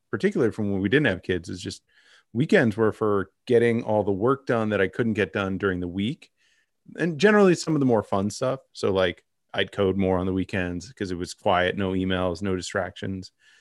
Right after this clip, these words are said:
kinda do some of that deep work that would feel really good. And I still have that sort of inclination to do it, but I, you know, that's not why I had a family, is so I could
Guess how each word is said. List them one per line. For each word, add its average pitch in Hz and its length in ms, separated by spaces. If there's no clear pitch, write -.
kinda 104 160
do 95 140
some 104 160
of 92 60
that 90 200
deep 95 260
work 92 260
that 107 100
would 90 160
feel 101 240
really 92 240
good. 101 420
And 104 80
I 101 40
still 123 400
have 110 300
that 98 200
sort 95 180
of 82 100
inclination 98 640
to 101 100
do 180 200
it, 107 180
but 113 120
I, 113 100
you 135 120
know, 104 140
that's 110 200
not 123 140
why 104 140
I - 20
had 92 160
a 82 40
family, 98 480
is 160 140
so - 200
I 95 40
could 98 240